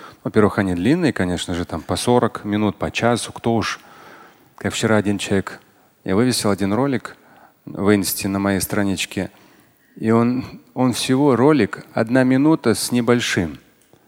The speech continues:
И человек говорит: «Ой, хорошо, что до конца досмотрел, так интересно». Одна минута с небольшим. То есть вот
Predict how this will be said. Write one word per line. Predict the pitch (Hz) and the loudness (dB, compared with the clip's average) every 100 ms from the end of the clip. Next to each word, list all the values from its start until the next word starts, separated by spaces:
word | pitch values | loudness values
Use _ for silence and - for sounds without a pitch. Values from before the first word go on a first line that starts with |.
| _ _ - _ _ - | _ _ -20 _ _ -14
И | - | -4
человек | - 139 | 2 4
говорит: | 131 127 - | 4 0 -2
«Ой, | 151 165 160 131 107 - - | 6 8 10 8 2 -4 -20
хорошо, | - 156 156 170 | -2 4 4 4
что | - 143 | 2 2
до | 131 | 2
конца | 143 131 135 | 2 4 2
досмотрел, | 117 - 120 - 110 | 2 -2 -2 0 0
так | 92 120 117 | 0 0 0
интересно». | 101 113 117 - 85 73 _ _ _ _ _ _ _ _ - | -2 2 2 2 -6 -10 _ _ _ _ _ _ _ _ -2
Одна | 104 123 131 | -2 2 2
минута | 127 127 127 165 170 101 | 4 2 4 4 2 -2
с | 87 - | -4 -4
небольшим. | 110 117 127 117 - 95 - _ _ _ _ _ _ _ - - - _ _ | -2 0 -2 -2 -4 -6 -8 _ _ _ _ _ _ _ -20 -20 -20 _ _
То | 127 | 2
есть | 120 - - - | 2 -2 -14 -10
вот | - 123 | 0 0